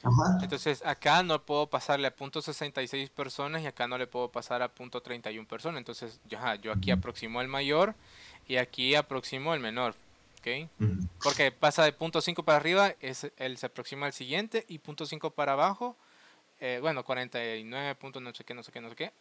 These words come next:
Speaker 2: para abajo, entonces eso es, eh, se aproxima al que ya está, ¿ok? Por eso es aquí diez y aquí diez, ¿ok? Chivo. Ok, entonces, este,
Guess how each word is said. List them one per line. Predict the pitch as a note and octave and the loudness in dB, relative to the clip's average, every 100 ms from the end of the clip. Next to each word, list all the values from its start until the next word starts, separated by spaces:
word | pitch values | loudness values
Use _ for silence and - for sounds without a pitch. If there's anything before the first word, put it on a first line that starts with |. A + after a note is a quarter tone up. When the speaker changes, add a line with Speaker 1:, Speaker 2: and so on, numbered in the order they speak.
| _ _ - | _ _ -2
Speaker 2:
para | A#2 | 2
abajo, | C3+ D3 F#3+ | 2 0 -4
entonces | C3+ C3 - - - | -8 -10 -12 -14 -6
eso | C#3+ D3+ C#3 | -6 -2 2
es, | C3+ D3+ - _ - | 2 0 -8 _ -10
eh, | A#2+ A2 | -6 -6
se | - | -6
aproxima | B2 A#2+ - C#3 D3 C#3 | -8 -8 -6 0 2 2
al | A#2 | -2
que | - | -4
ya | A2 | -4
está, | G#2+ - - _ | -4 -8 -12 _
¿ok? | _ C3 C#3+ - | _ -14 -14 -6
Por | B2+ | -6
eso | B2+ C#3+ | -2 -4
es | C3 - - - - - - | -4 -8 -20 -20 -20 -20 -16
aquí | C3 B2 | -12 -8
diez | A#2+ D3 | -6 -4
y | |
aquí | C3+ - - | -8 -10 -14
diez, | - - _ | -14 -20 _
¿ok? | - D3+ - _ _ _ _ _ _ _ _ _ - _ _ _ _ _ _ _ | -16 -16 -16 _ _ _ _ _ _ _ _ _ -20 _ _ _ _ _ _ _
Chivo. | - - - _ _ _ _ _ - _ _ _ _ _ _ _ _ _ _ _ _ _ _ _ _ _ _ _ _ _ _ | -14 -14 -14 _ _ _ _ _ -20 _ _ _ _ _ _ _ _ _ _ _ _ _ _ _ _ _ _ _ _ _ _
Ok, | - - - | -18 -18 -14
entonces, | D#3+ - D3 - D#3 C#3+ - | -10 -4 -4 2 4 2 -2
este, | C3+ - - B2+ A#2 A2 G#2+ - | -8 -8 -6 -4 -2 -2 -4 -8